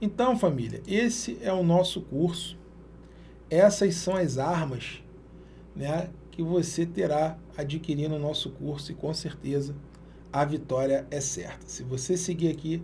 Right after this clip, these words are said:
a nossa metodologia, a vitória é certa, tá? Vou deixar aqui o telefone de contato do Júnior, zero vinte e um,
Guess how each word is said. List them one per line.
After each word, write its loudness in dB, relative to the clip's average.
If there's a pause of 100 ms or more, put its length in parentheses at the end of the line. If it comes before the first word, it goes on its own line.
(800)
a -2
nossa 2
metodologia, -2 (180)
a 2
vitória -2 (300)
é 0
certa, -8 (280)
tá? 2 (520)
Vou 4
deixar 6
aqui 0
o 2
telefone 0
de -4
contato 0
do -2
Júnior, 2 (520)
zero 4
vinte -2
e -8
um, -4